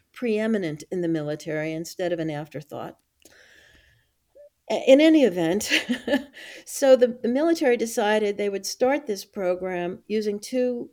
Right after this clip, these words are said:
already licensed vaccines for anthrax and smallpox. And they would start vaccinating everyone in the military for those two.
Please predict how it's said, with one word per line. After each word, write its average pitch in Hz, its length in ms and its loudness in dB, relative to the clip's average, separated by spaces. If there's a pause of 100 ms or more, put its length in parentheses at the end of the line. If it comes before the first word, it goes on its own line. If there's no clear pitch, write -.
(140)
already 202 640 0
licensed 170 600 -6
vaccines - 760 -8 (160)
for 190 240 -6
anthrax 185 560 -8 (100)
and 165 140 -6
smallpox. - 800 -10 (600)
And 185 120 -4
they 170 80 -2
would 170 140 -4
start 208 400 -4
vaccinating 180 800 -6
everyone 185 380 -4
in 175 80 -4
the 175 80 -6
military 208 540 -2
for 175 160 -8
those 180 320 -4
two. 202 420 0